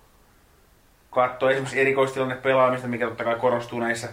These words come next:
tiukoissa peleissä, kun tiukennetaan näissä puolustuksia, niin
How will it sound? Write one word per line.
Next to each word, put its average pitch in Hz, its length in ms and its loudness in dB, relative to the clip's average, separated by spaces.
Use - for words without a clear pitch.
tiukoissa 131 480 0
peleissä, 127 320 0
kun 127 160 -10
tiukennetaan 127 420 0
näissä 120 240 -4
puolustuksia, 123 640 -2
niin 117 260 -4